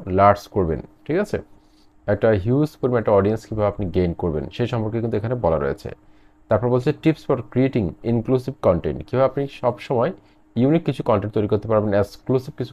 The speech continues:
কনটেন্ট তৈরি করতে পারবেন, যেসব কনটেন্ট YouTube-এ ভিডিওর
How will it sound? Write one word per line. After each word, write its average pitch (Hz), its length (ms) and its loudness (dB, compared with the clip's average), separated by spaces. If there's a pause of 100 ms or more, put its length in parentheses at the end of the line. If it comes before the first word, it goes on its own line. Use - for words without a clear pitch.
কনটেন্ট 101 300 -2
তৈরি 101 180 2
করতে 95 200 -4
পারবেন, 101 220 -2
যেসব 98 240 -6
কনটেন্ট 98 400 0 (1900)
YouTube-এ 139 420 4
ভিডিওর 120 320 2